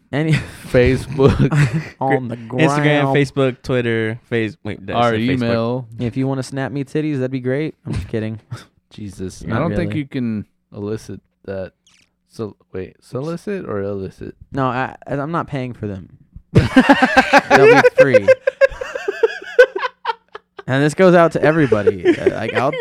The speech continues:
Speaker 1: accept man titties too. I'm just saying.
Speaker 2: I don't wanna see that.
Speaker 1: <laughs> I wanna see all titties,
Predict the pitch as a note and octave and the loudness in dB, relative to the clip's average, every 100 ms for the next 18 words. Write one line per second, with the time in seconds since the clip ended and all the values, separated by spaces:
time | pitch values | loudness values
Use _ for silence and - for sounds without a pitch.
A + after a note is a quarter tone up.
0 | - A4+ - D3+ C#3 C#3+ D3 - B2+ G2+ | -4 -2 0 0 0 -2 -2 -2 -4 -6
1 | - B2 G2 G4 - G4+ A#4 - C5 - | -4 -2 -2 -6 -6 -6 -6 -4 -6 -6
2 | - _ - _ _ _ _ _ _ _ | -18 _ -20 _ _ _ _ _ _ _
3 | _ _ _ - A2 G#2+ A2 C#3+ C3 G2+ | _ _ _ -12 -10 -10 -8 -6 -4 -6
4 | C#2 A#1+ E3+ F3+ D#3 B2 G2+ F2 F2 E2+ | -10 -10 -4 -2 -2 -4 -8 -12 -10 -10
5 | D#2+ - _ - - - C6+ - - - | -10 -14 _ -2 -2 0 -6 -2 -2 -2
6 | G4+ - A4 E4 G#4+ F4+ C3+ F#3 F3 G#3+ | -6 -6 -10 -10 -8 -2 0 2 2 0
7 | F#3+ F3 D3+ - A#2+ A2 A2+ G2 G2 | -2 -4 -6 -2 -2 -2 -4 -8 -8